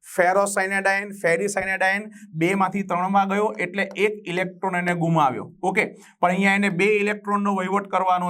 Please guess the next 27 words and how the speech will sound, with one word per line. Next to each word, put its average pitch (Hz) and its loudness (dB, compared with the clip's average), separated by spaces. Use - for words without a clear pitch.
છે, 175 -2
એટલે 175 0
આપણે 190 -2
શું 220 -8
કરીશું 208 -6
કે 175 2
જે 190 0
આ 208 2
સમીકરણ 196 -4
છે, 202 -4
નીચેનું 196 -2
આ 185 0
સમીકરણ, 190 0
બરાબર? 190 2
એ 254 -2
સમીકરણને 196 -2
મારે 180 2
બે 175 -4
વડે 175 0
ગુણવા 156 0
જોઈએ, 131 -4
અને 147 -4
એ 190 -2
સમીકરણને 180 -4
બે 190 2
વડે 190 -2
ગુણું 190 -4